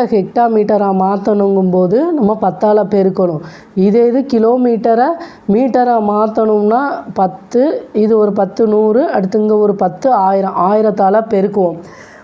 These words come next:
அதாவது பெரிய அளவுல இருந்து சிறிய இதுக்கு வரும்போது நமக்கு பத்தின் அடுக்கா வந்து பெருக்கணும். இதே இது சின்ன இதுல இருந்து பெருசுக்கு போகும்போது, சின்ன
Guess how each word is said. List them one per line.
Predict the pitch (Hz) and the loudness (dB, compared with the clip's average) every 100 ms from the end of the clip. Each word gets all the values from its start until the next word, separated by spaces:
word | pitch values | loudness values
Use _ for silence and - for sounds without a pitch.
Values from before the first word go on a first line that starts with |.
| - - 180 | -20 -4 0
அதாவது | 190 190 226 320 - - | 2 2 0 -2 -6 -2
பெரிய | 233 240 285 294 247 | 0 2 2 2 2
அளவுல | 226 220 214 208 202 | 2 2 2 2 2
இருந்து | 202 196 233 311 285 - - | 0 2 2 2 -2 -6 -4
சிறிய | 247 254 294 294 262 226 | 0 2 4 4 2 0
இதுக்கு | 240 254 254 208 | -2 0 0 2
வரும்போது | 202 190 226 214 190 180 202 285 311 - 202 | 0 2 2 2 0 0 2 2 0 -4 -2
நமக்கு | 190 196 185 254 359 403 - - - - - - - | 0 0 0 0 0 -2 -2 -4 -4 -8 -8 -10 -4
பத்தின் | 196 185 277 262 226 | -2 -2 0 0 2
அடுக்கா | 190 214 240 220 196 | 0 -2 0 0 0
வந்து | 190 202 311 233 | 0 0 0 0
பெருக்கணும். | 190 196 196 170 160 - - - 175 | 0 0 0 -2 -6 -16 -16 -2 0
இதே | 190 247 262 226 | 2 4 2 2
இது | 202 285 285 - - | 2 2 0 -4 -2
சின்ன | 254 277 294 349 269 233 | 2 4 4 2 2 2
இதுல | 220 214 202 | 0 2 2
இருந்து | 196 196 196 254 320 - | 2 2 2 2 -2 -2
பெருசுக்கு | 233 220 277 277 208 214 - | 0 0 0 -2 -2 -2 0
போகும்போது, | 196 185 180 175 165 170 - - - - - - - - - - - - - - | -2 0 0 0 0 -2 -6 -20 -20 -20 -20 -20 -20 -20 -20 -20 -20 -20 -20 -4
சின்ன | 220 220 240 | 0 2 2